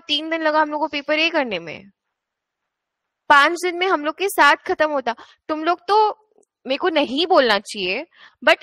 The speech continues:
इन लोग तो नया स्टूडेंट्स है, इन लोग तुम लोग से आगे है। हाँ,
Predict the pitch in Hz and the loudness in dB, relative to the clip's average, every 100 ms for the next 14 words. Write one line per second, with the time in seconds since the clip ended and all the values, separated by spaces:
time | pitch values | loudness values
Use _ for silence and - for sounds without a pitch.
0 | - 302 294 349 440 359 302 339 453 - | -4 -4 -2 -2 -2 2 4 4 2 0
1 | 370 320 277 - 170 - _ _ _ _ | -4 -2 -4 -4 -6 -8 _ _ _ _
2 | _ _ _ _ _ _ - 320 339 453 | _ _ _ _ _ _ -6 0 0 2
3 | 403 370 370 392 359 330 302 320 320 359 | 0 -2 -2 4 4 4 2 0 -2 -6
4 | _ _ _ _ _ _ _ _ _ _ | _ _ _ _ _ _ _ _ _ _
5 | _ _ _ _ _ _ _ _ _ _ | _ _ _ _ _ _ _ _ _ _
6 | _ _ _ _ _ _ _ _ _ _ | _ _ _ _ _ _ _ _ _ _
7 | _ _ _ _ _ _ _ _ _ _ | _ _ _ _ _ _ _ _ _ _
8 | - 269 311 | -2 2 2